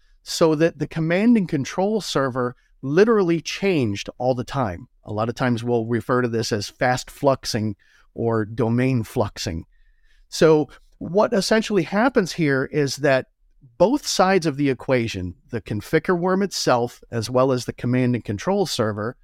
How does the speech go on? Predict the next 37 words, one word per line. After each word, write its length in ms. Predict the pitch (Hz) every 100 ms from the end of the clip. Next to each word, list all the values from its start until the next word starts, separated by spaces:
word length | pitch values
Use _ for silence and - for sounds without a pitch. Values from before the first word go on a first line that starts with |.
| _ _ _ _
need 380 | 147 175 240 240
to 100 | 208
be 140 | 180
able 180 | 185 175
to 160 | - 139
rapidly 840 | 120 127 139 175 208 170 165 151
change 880 | - - - 214 180 139 127 135 - _
its 260 | 139 143 -
domain 840 | 117 143 131 135 202 156 117 131 - _ _
for 240 | - 190
the 80 | 247
command 320 | - 151 131
and 80 | 123
control 340 | 123 117 175 170
server 440 | - 107 110 120 _ _ _ _
so 200 | _ -
that 100 | 156
trackers 640 | 151 170 170 160 135 127 - _
have 220 | - 127
a 40 |
hard 300 | 120 135 127
time 420 | - 127 117 104 104
doing 340 | - 117 113 110
that. 220 | 78 - _ _ _ _ _ _ _ _ _
Now, 140 | 135 131
the 80 |
trick 200 | 120 180
here, 140 | - 139
Robin, 320 | 120 117 120
is 240 | 113 - - _ _ _ _ _ _
how 120 | 135
do 80 | 143
we 120 | 135
keep 180 | 151 131
them 100 | 117
in 120 | 107
sync, 420 | - 107 - -